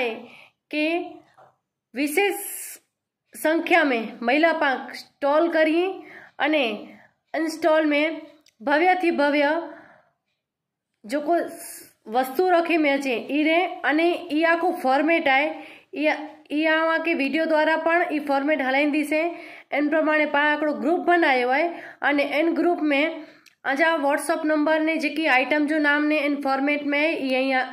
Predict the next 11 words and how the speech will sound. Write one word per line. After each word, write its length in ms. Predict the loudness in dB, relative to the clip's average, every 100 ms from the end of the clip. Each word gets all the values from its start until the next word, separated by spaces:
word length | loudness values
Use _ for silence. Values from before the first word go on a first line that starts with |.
| -8
અહીંયા 300 | -6 -2 -2
અસાંકે 320 | -2 -2 0
WhatsApp 340 | -2 -2 -4 -2
કરીને 260 | 0 2 2
દા 100 | 2 0 -6 -16 -16
તો 160 | -6 0
ઈ 20 | 2
એન 100 | 2
મેં 40 | 0
અચી 220 | 0 -2
વેંદો. 240 | -2 -2